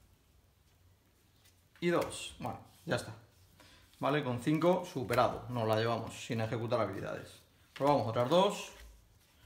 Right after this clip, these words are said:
Vamos a por esta. Dos cartas para el objetivo de tres. Una y dos. Vale, como esta nos dice doblar, doblamos esta. Serían dos,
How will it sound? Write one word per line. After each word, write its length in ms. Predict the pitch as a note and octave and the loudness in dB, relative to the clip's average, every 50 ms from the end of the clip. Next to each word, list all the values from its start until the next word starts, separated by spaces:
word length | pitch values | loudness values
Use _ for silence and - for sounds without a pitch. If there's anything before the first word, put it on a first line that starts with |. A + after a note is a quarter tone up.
| - - - - _ _ _ _ _ _ _ - | -20 -20 -20 -20 _ _ _ _ _ _ _ 0
Vamos 180 | F#3 F3+ D#3 C#3 | 2 2 4 4
a 80 | B2 - | 2 0
por 120 | A#2+ G#2 | 0 -4
esta. 300 | G#2+ - - A#2 A#2 - - | -4 -6 -6 -8 -10 -10 -4
Dos 180 | C#3+ C#3 C#3+ C#3+ | -2 0 0 4
cartas 640 | - F3 F3 - - - G#2+ G#2+ - - - - - - - - - _ _ _ _ _ _ _ _ _ _ _ _ _ | 6 6 6 6 4 0 -4 -4 -6 -8 -14 -16 -18 -20 -20 -20 -20 _ _ _ _ _ _ _ _ _ _ _ _ _
para 160 | - B2 B2 B2 | -2 0 0 0
el 40 | |
objetivo 380 | A#2+ - - B2 C#3+ D3 C3+ B2 | 0 -2 -2 0 2 2 2 2
de 60 | A2+ | 2
tres. 520 | A2+ C#3+ E3 F3+ F#3+ F#3 F3+ - - - - - - | 2 4 4 4 4 2 0 -6 -8 -12 -14 -10 -6
Una 400 | E3 E3 F3 F3 F3+ F3+ - - - - - _ _ _ _ _ _ _ _ _ _ _ _ _ _ _ _ - - - - - | -4 0 2 2 0 0 -2 -6 -14 -20 -20 _ _ _ _ _ _ _ _ _ _ _ _ _ _ _ _ -20 -20 -20 -14 -8
y 100 | D3 C#3+ | -4 0
dos. 460 | D3 D#3 B2+ G#2 - - - - - - - _ _ _ _ _ - _ _ _ _ _ - | 2 2 2 0 -2 -8 -12 -16 -18 -20 -20 _ _ _ _ _ -20 _ _ _ _ _ 0
Vale, 220 | C#3+ C3+ A2 F#2+ F#2 | 2 2 2 2 0
como 200 | B2 B2+ C#3 D3+ | 0 2 2 2
esta 180 | D3 D3 C3 | 4 2 2
nos 160 | B2+ B2 B2 | 2 2 0
dice 180 | C3+ D3+ - D#3 | 0 0 2 2
doblar, 380 | D3 D#3 D#3 F#3 G3 G#3 - C#3+ | 4 6 6 8 8 6 6 4
doblamos 360 | C3+ C3 C3 C3+ C#3 C#3+ - | 2 2 2 2 2 0 -2
esta. 200 | F#3 - - F#3+ | -2 -2 -2 -2
Serían 340 | - D3+ C3 C3 C3 C3 C#3+ | 0 0 0 0 0 2 4
dos, 380 | D#3+ F#3+ A3 - - - - | 4 2 2 0 -4 -8 -12